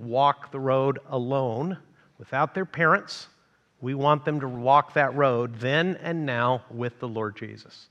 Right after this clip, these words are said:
Our culture's changing faster than any culture probably has changed. It's technology that's done it.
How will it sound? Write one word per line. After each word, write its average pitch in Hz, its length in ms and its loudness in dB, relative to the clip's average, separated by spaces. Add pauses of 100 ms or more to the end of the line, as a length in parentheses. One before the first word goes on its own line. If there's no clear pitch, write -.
(920)
Our 147 60 2
culture's 196 400 2
changing 156 480 2
faster 135 540 0
than 113 260 -6
any 135 260 -2
culture 120 360 -6
probably 120 480 -4
has 120 260 -6
changed. 110 420 -16
It's 135 140 -8
technology 123 680 -4
that's 110 220 -18
done 101 220 -16
it. 120 100 -20